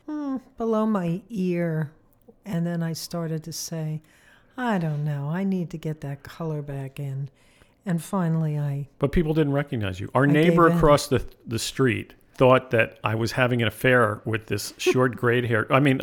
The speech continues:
Speaker 2: this is the honest to God truth, though.
Speaker 1: That's true. <laughs>
Speaker 2: Uh, to where we were both outside, and, and I, her name happened to be Lisa. And we were outside, and I went, "Hey, Lisa." And she kind of ignored me, and I went, "Lisa, what's going on?"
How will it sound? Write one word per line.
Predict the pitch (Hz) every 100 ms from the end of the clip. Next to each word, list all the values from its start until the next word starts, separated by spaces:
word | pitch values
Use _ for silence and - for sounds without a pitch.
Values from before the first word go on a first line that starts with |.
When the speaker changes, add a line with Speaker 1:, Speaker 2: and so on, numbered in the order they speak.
| 135
Speaker 2:
this | 156 139
is |
the | 117 120
honest | 123 123 -
to |
God | 107 104
truth, | - 151
though. | -
Speaker 1:
That's | 92 165 -
true. | - 170 170 -
<laughs> | -
Speaker 2:
Uh, | 143 110 190 -
to | 139
where | 131 127 127 -
we | 123 139
were | 135 131
both | 123 143 156
outside, | 147 131 - 147 151 113 110 -
and, | 113 110
and | 117 113
I, | 110 110 - - -
her | - 127
name | 123 117
happened | 110 117 -
to | 110
be | 101
Lisa. | 98 107 135 90 98 _ _ - - -
And | - 113
we | 117
were | 123 117
outside, | 113 - 101 117
and | 127
I | 110
went, | 110 127
"Hey, | 226 320
Lisa." | 175 143 -
And | 202 120
she | -
kind | 139 147
of | 139
ignored | 113 117 127
me, | 165
and | 151
I |
went, | 160 -
"Lisa, | 226 339 - 101
what's | 135 -
going | 185 180 233
on?" | 277